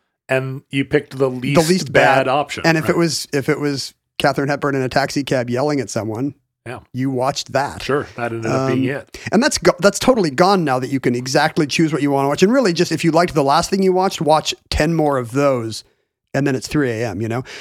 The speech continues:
Speaker 2: So, um, I think we're, that's the, that's the big reason for a generation that, um, sometimes gets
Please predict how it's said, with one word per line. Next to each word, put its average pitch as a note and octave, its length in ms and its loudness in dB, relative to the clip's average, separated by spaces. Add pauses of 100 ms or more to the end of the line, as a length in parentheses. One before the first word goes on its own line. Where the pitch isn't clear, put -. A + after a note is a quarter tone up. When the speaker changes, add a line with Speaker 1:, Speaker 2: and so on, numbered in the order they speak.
Speaker 2:
So, F3+ 360 4
um, D3 460 0 (920)
I E3 40 0
think G#3 160 0
we're, G3 220 4
that's F3 300 0
the, F3+ 160 2
that's - 240 2
the G#3 100 4
big D#3+ 300 4
reason D3+ 500 0
for D3 240 0
a C3+ 40 0
generation C#3 720 0
that, A#2+ 180 -6
um, A#2 360 -6
sometimes C3 400 -2
gets - 400 -6